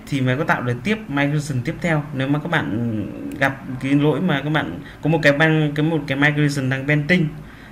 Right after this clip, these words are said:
thì các bạn không thể tạo mới được nữa. Thì đó chính là cái mà các bạn, à, hay gặp phải.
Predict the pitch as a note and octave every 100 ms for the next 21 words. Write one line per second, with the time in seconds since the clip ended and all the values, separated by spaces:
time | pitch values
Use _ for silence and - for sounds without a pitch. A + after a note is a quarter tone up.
0 | - C#3 C3 - D#3 A#2 A#2+ G2+ A#2 B2
1 | C#3+ B2+ D3+ - - - - A#2 A#2 A#2
2 | B2 C#3+ D3 C3 - A2+ A#2 B2+ C#3+ E3+
3 | F3 - - - - - - - - -
4 | - - - - - - - - - A#2
5 | C3 D3+ C3 D#2+ A2 A2+ C3+ C#3 C3+ B2+
6 | - - B2 A#2+